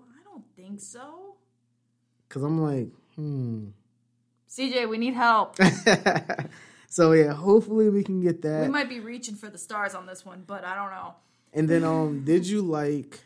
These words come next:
Speaker 2: the kind of love interest of Sisbo?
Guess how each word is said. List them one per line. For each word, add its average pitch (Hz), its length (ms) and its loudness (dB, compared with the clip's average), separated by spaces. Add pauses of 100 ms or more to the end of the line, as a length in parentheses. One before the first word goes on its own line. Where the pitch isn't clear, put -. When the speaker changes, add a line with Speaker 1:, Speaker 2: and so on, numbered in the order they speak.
(560)
Speaker 2:
the 135 120 -4
kind 143 340 -2
of 123 140 -6
love 127 340 -2
interest 127 520 -6
of 120 480 -6 (120)
Sisbo? - 540 -10